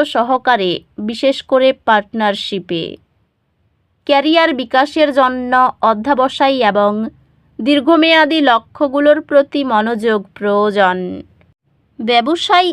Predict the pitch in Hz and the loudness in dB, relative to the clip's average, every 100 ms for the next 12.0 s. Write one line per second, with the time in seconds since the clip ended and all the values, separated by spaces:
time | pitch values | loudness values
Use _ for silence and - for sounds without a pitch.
0 | 330 277 294 330 - 269 269 302 320 339 | 0 2 2 0 -2 -2 0 -2 0 0
1 | 330 254 - 311 349 - 302 359 330 349 | 0 -2 0 0 0 -2 2 2 2 -2
2 | - 254 247 269 302 294 330 339 330 269 | 0 -2 0 -2 -2 -2 0 0 2 0
3 | 247 262 262 220 226 269 285 320 320 359 | -2 -4 -2 2 2 2 0 -2 0 -2
4 | - 247 262 262 285 - 277 254 247 220 | 0 0 4 2 2 0 0 2 0 0
5 | 220 226 302 294 302 - 226 220 277 233 | 0 2 2 2 0 0 -2 0 0 0
6 | 214 254 254 226 220 196 277 254 240 208 | 0 0 0 -2 -4 -2 -2 -2 -2 0
7 | 196 196 202 - 208 175 180 - _ _ | 2 2 0 -2 -2 0 -4 -10 _ _
8 | _ _ _ _ _ _ 277 269 311 370 | _ _ _ _ _ _ 0 0 2 0
9 | 349 330 339 339 330 262 254 311 294 311 | 0 0 0 0 2 0 2 0 0 -2
10 | 302 330 254 247 240 285 269 196 175 - | 2 0 0 -4 0 0 0 -2 -4 -8
11 | _ _ _ - 302 269 330 320 311 | _ _ _ -6 -2 0 2 4 4